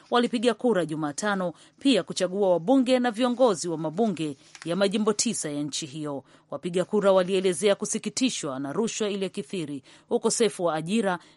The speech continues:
na ubaguzi wa rangi ambao bado ni tatizo nchini humo. Watu wanaonyesha wapo tayari kukisamehe chama cha A N C, alieleza Ronald Ramola, mwanachama wa cheo cha juu wa A N C.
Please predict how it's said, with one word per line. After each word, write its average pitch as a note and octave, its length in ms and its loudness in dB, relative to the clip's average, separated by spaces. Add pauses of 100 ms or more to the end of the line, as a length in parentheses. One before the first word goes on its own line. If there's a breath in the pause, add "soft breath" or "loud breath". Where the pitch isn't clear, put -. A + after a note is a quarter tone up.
na A3 100 4
ubaguzi A3+ 420 2
wa A3 100 4
rangi F#3 400 0
ambao F3+ 320 2
bado G3+ 380 0
ni F#3+ 120 -2
tatizo D#3+ 680 -4
nchini D#3 380 -8
humo. C#3+ 480 -6 (360 soft breath)
Watu F#3+ 400 0
wanaonyesha G3 600 0
wapo G3 220 4
tayari G3 500 0
kukisamehe E3+ 760 -6 (280 soft breath)
chama G#3 320 0
cha A3 200 -2
A A3 180 0
N G#3 100 0
C, D#3 380 -4 (220 soft breath)
alieleza F#3+ 720 0
Ronald F#3 440 0
Ramola, F3 580 -2 (280 soft breath)
mwanachama F#3 540 -2
wa D3+ 100 -4
cheo F3+ 240 -4
cha F3+ 180 -6
juu F3 220 -4
wa D#3+ 160 -4
A F3 60 -10 (160)
N F#3 80 -8
C. C#3+ 420 -8